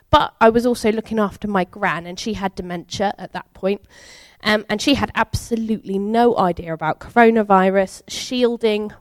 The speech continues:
masks, social distancing. It meant nothing to her.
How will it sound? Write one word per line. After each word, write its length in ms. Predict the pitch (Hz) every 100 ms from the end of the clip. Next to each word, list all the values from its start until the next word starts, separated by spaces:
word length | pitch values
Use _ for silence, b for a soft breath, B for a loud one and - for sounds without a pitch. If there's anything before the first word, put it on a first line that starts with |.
| -
masks, 880 | 190 202 220 208 202 - - - -
social 460 | - 254 240 - 214
distancing. 720 | 202 202 - 196 - 190 180
It 160 | -
meant 220 | 190 190 -
nothing 640 | 202 202 - - 147 151
to 240 | - 170
her. 220 | 156 -